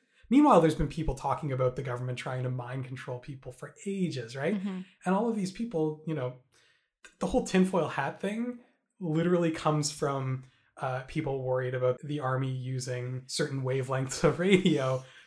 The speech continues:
Speaker 1: to affect your, your mind, like, your, your brainwave
Speaker 2: Yeah.
Speaker 1: patterns, which, like, sounds crazy, but then you find out that they're taking people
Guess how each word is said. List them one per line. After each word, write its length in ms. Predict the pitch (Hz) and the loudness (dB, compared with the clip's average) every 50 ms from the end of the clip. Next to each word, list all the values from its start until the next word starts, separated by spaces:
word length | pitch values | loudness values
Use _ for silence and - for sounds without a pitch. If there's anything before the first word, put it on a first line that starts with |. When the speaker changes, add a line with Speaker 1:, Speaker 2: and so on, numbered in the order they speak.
| _ - | _ -8
Speaker 1:
to 180 | - 202 202 | -2 0 2
affect 420 | 190 190 - 165 143 147 - - - | 2 0 0 -4 -4 -4 -6 -6 -2
your, 260 | 180 180 185 185 185 | 2 2 2 2 2
your 140 | 175 185 190 | 0 -2 -2
mind, 340 | 160 165 226 277 - 220 - | 0 0 -2 -2 -4 -8 -6
like, 240 | 160 165 156 151 - | -4 -4 -4 -2 0
your, 100 | 180 180 180 | 0 0 2
your 140 | 165 180 | 0 -2
brainwave 720 | - - 156 214 262 247 220 175 135 131 123 120 113 110 104 | -2 -2 -2 0 0 2 0 2 0 -2 -2 -4 -4 -6 -6
Speaker 2:
Yeah. 140 | 196 190 - | -6 -6 -6
Speaker 1:
patterns, 560 | 190 190 190 104 117 147 190 185 - - - _ _ _ _ _ _ _ _ _ | -6 -6 -8 -10 -8 -8 -8 -8 -8 -10 -12 _ _ _ _ _ _ _ _ _
which, 380 | - 196 190 - - - - - _ _ _ _ _ _ _ _ _ _ _ - - | 2 2 2 2 -2 -4 -6 -12 _ _ _ _ _ _ _ _ _ _ _ -8 -6
like, 120 | 214 190 | -6 -4
sounds 320 | - - 220 208 214 208 196 | -2 0 2 2 2 2 0
crazy, 360 | - - 254 262 220 - 208 | 0 -2 0 0 0 0 0
but 160 | 185 196 185 | -2 -2 -2
then 160 | - 196 202 | -2 0 2
you 120 | 190 185 185 | 2 2 2
find 340 | - 185 175 180 180 151 | 2 0 0 0 2 2
out 180 | 156 165 160 160 | 2 0 0 -2
that 140 | 175 139 - | -4 -4 -2
they're 100 | 160 147 | -2 -4
taking 440 | - - - 165 160 - 165 147 - | -4 -4 -8 -10 -8 -6 -6 -6 -6
people 440 | - 143 131 - 147 139 135 135 | -8 -10 -10 -6 -6 -6 -6 -8